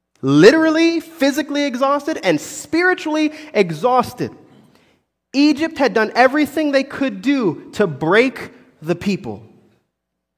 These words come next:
And so when Moses comes with this prophetic, perfect tense and says, "You're already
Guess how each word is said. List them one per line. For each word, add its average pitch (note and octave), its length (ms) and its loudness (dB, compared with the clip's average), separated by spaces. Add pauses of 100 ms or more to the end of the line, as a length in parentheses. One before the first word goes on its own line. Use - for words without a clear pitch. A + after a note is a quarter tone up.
(1000)
And E3 100 -4
so - 280 -4
when E3+ 140 -4
Moses A3+ 520 -6
comes A3+ 500 -8
with F3 220 -8
this G3 300 0 (360)
prophetic, - 1080 -2
perfect E4 600 0
tense - 640 -4 (560)
and G#3 180 0
says, A3 360 2 (880)
"You're C4 340 0
already C4+ 1120 0